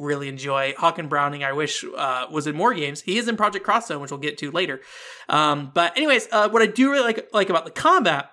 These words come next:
of Endless Frontier is, um, it's got, like, a really neat juggle system. I think this actually comes out of Namco X Capcom to some degree, but I have not played Namco X Capcom, unfortunately. Um, and this essentially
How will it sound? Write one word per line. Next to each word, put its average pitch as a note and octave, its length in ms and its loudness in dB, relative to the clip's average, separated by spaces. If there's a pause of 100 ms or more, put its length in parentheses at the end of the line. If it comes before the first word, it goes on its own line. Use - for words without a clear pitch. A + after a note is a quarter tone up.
of F3+ 100 -6
Endless E3 280 -2
Frontier C#3+ 600 0 (880)
is, D#3+ 460 -2
um, D3+ 460 2
it's - 160 -4
got, G#3 180 0
like, F#3 160 0
a F3 60 2
really G3+ 280 2
neat G3 240 0
juggle C#3+ 360 0
system. - 480 -8 (400)
I F3+ 100 4
think D4 160 0
this E4 140 0
actually C4+ 240 0
comes G#3 240 2
out F3+ 120 6
of F3 80 0
Namco D#3 320 2
X D#3+ 160 2
Capcom E3+ 520 -2
to D#3+ 40 -12
some F3+ 220 -2
degree, E3 320 0
but D#3 140 -2
I D3 40 0
have D#3+ 140 -2
not D#3+ 180 0
played D3 240 -6
Namco D3 320 -4
X D3+ 160 -4
Capcom, D#3 560 0
unfortunately. E3+ 680 -4 (480)
Um, D3+ 240 2
and E3+ 180 0
this G#3 160 2
essentially A3 600 2